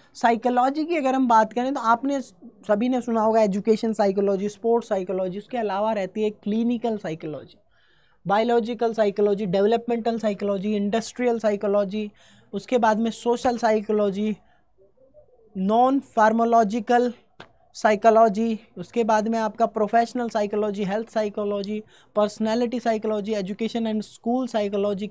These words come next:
clinic psychology में ही आती हैं। कॉग्निटिव में बात करें तो आपका कोवुलेटरी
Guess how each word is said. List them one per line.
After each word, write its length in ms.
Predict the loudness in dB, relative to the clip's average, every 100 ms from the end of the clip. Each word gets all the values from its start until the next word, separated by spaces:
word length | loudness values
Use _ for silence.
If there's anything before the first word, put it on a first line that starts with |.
| -4
clinic 320 | -2 -2 -2
psychology 520 | -4 -2 -4 -4 -4
में 100 | -4
ही 60 | -4
आती 320 | -8 -10 -12
हैं। 180 | -10 -14 -16 _ -12 -4
कॉग्निटिव 500 | -2 0 -2 -2 0
में 120 | 2
बात 220 | 2 0
करें 220 | 0 -2 -2
तो 100 | -2
आपका 400 | -4 -2 0 -2 -6 _ _ _ _ _ _ 0
कोवुलेटरी 800 | 2 2 4 4 4 -2 -4